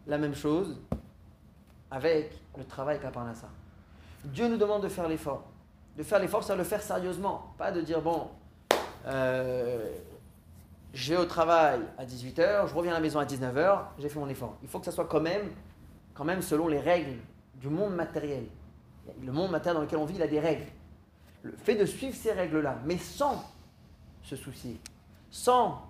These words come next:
être stressé, sans mettre de trop la tête, garder sa tête. Quand on dit ne pas mettre la tête, c'est pas ne, agir bêtement.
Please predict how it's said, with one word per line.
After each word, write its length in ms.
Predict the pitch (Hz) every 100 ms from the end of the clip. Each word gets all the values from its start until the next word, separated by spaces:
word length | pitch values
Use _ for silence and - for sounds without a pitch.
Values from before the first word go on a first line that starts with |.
| - -
être 140 | 139 -
stressé, 540 | - - 135 - 120 - - - -
sans 380 | - 220 226 220
mettre 240 | 208 202
de 60 | 170
trop 180 | - 185
la 100 | 175
tête, 160 | 170
garder 220 | 156 160 202
sa 160 | 165
tête. 240 | 202 202 - - _ - - - - - - - - - - - - - - - -
Quand 100 | 143
on 40 |
dit 100 | 147
ne 20 | 160
pas 260 | 139 139
mettre 140 | 151 143
la 40 |
tête, 100 | 165
c'est 100 | 147
pas 160 | 180 190
ne, 180 | 147 135 131
agir 200 | 127 131 -
bêtement. 320 | 131 127 117